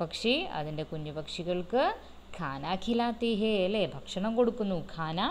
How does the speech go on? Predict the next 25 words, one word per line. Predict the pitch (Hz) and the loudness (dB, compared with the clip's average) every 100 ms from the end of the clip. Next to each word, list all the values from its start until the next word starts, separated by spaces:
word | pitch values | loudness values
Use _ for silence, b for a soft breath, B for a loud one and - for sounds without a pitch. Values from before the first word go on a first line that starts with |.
| 294 B B - | -2 B B -6
ഭക്ഷണം, | 165 - - 180 185 147 135 - | -4 -2 0 2 0 0 -4 -4
ഖിലാത്തി | 160 156 151 180 180 | -2 -2 -2 0 2
ഹേ, | 196 285 453 B B - 285 | 4 2 0 B B -2 0
ഊട്ടുന്നു, | 302 190 135 147 - | 2 0 0 -4 4
കൊടുക്കുന്നു. | 262 254 214 139 - - - - 226 | 6 6 4 2 -2 -10 -14 -8 -4
ഉം, | 330 - 180 | -4 -6 -10
ഭക്ഷണം | 175 - 185 160 | -6 -4 -2 0
കഴിപ്പിക്കുന്ന | 156 147 147 151 147 | 0 -2 -4 -4 -4
കാഴ്ചയാണത്. | 147 143 139 - 165 131 139 - - - - - - - B B B 302 | -2 -2 -4 -2 -2 -2 -8 -12 -16 -18 -18 -14 -14 -12 B B B 2
ഇനി | 330 233 233 - - | 6 6 4 0 2
അടുത്ത | 220 247 330 320 | 2 4 2 4
പേജിലേക്ക് | 302 247 240 254 254 262 | 4 4 4 4 6 4
വരുമ്പോൾ | 247 233 240 233 | 4 4 4 4
നമുക്ക് | 226 220 - | 2 -2 0
കാണാൻ | 175 165 185 196 | 2 2 2 4
സാധിക്കുന്നത് | 214 180 180 175 160 190 - | 4 4 0 0 2 0 2
ഒരു | 285 302 | 0 2
ചെറിയ | 285 247 240 233 233 240 | 6 6 6 4 8 8
ഒരു | 185 175 | 8 6
പാരഗ്രാഫ് | 156 147 151 175 165 196 | 4 4 2 0 2 2
കൊടുത്തിട്ടുണ്ട്. | 151 131 - 143 104 | 2 0 -6 -4 0
ആ | - | 4
പാരഗ്രാഫിൽ | 247 226 220 220 214 180 | 4 4 4 4 4 2
എന്താ | 175 180 180 | 4 6 6
എഴുതിയിരിക്കുന്നതെന്ന് | 156 160 160 175 170 165 165 | 4 0 -2 -2 -2 0 0